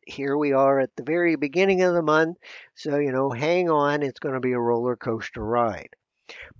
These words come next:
But let's all keep in mind that we have a surplus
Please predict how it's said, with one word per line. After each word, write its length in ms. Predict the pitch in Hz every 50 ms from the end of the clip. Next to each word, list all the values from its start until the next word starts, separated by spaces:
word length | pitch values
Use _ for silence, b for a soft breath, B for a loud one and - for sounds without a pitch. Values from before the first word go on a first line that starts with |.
| - -
But 300 | - 156 151 135 98 - - - b b b b b b b b
let's 240 | - 123 123 - - -
all 260 | - 143 156 175 185
keep 320 | - - - 202 190 -
in 120 | 190 185 170
mind 540 | 170 175 175 175 156 127 113 101 92 - - b b b b b _
that 180 | - 131 - -
we 300 | 135 127 131 135 127 110
have 400 | 147 147 143 139 143 139 135 135 _ _
a 80 | - -
surplus 920 | - - - - - 147 156 185 190 - - 180 175 175 190 196 - -